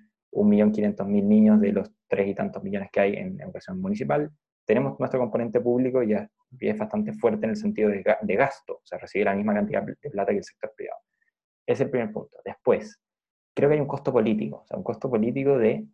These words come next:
modernizar el Estado o de hacerlo más eficiencia, o de, eficiente o de recortar en un lado para agregar en otro. Hay claramente un costo político. O sea,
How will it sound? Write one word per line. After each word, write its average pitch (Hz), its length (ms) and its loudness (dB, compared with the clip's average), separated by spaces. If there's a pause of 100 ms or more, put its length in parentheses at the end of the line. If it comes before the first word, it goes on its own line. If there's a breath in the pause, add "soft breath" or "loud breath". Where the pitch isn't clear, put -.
modernizar 98 840 -2 (280)
el 98 140 -8
Estado 110 440 0
o - 100 -2
de 95 60 -4
hacerlo 101 220 -2
más 98 100 0
eficiencia, 117 540 -6
o 117 40 0
de, 104 220 0 (240)
eficiente 143 580 -4
o 104 120 0
de 90 120 -2
recortar - 400 -2
en 104 80 2
un 101 140 2
lado 107 220 2
para 101 140 0
agregar 95 240 -2
en 104 120 0
otro. - 300 -6 (640)
Hay 139 160 2
claramente 135 380 0
un 123 60 -6
costo 123 180 0
político. 98 380 -2 (840)
O - 40 -20
sea, - 320 -2